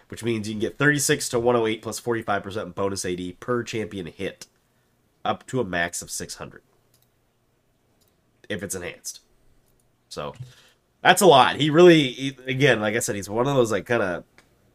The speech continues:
baity champions. Um, I don't think people really build Spirit Visage on him, but it's an item that, if you need M R, is a possibility, 'cause it just increases that healing by an extra twenty percent, so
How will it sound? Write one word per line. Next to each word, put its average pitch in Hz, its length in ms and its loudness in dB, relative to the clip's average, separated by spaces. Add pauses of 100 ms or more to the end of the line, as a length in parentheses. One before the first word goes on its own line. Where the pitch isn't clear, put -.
(380)
baity 113 360 -4
champions. 82 720 -8
Um, 76 500 -10 (1160)
I 127 40 4
don't 165 120 2
think 175 160 0
people 147 220 -2
really 117 180 2
build 104 360 -6
Spirit 151 320 -4
Visage 147 240 -4
on 147 140 0
him, 147 160 -4
but 101 240 -4 (360)
it's - 180 -8
an 123 60 0
item 107 320 0
that, 90 280 -2 (560)
if 101 260 -12
you 101 80 -10
need 95 200 -8
M 95 160 -6
R, 98 220 -2
is 90 120 -6
a 82 60 -16
possibility, 95 720 -6
'cause 82 200 -14
it 76 60 -20
just 92 200 -10
increases 92 400 -12
that 90 140 -6
healing 92 220 -10
by 95 60 -6
an 90 60 -6
extra 90 200 -12
twenty 95 200 -10
percent, 85 480 -12
so 73 300 -10